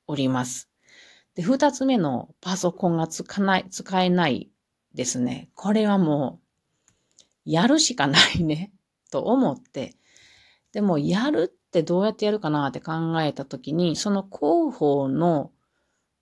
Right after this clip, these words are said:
うーん、まあ、広報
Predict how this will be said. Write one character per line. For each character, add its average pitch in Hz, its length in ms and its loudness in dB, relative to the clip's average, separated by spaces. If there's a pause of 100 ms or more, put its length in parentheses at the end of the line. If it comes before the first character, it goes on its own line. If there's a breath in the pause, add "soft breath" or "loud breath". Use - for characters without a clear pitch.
う 175 100 -2
ー 156 760 0
ん、 - 120 -12 (1200)
ま 180 100 -4
あ、 - 20 -4
広 302 260 2
報 147 500 2